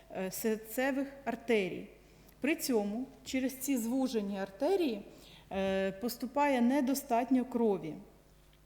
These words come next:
Е, се-, серцевий м'яз не може повноцінно харчуватися.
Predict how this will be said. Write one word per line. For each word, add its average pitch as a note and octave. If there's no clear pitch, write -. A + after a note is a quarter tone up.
Е, F3+
се-, G#3+
серцевий C4
м'яз C4+
не A#3+
може B3
повноцінно A3+
харчуватися. G3+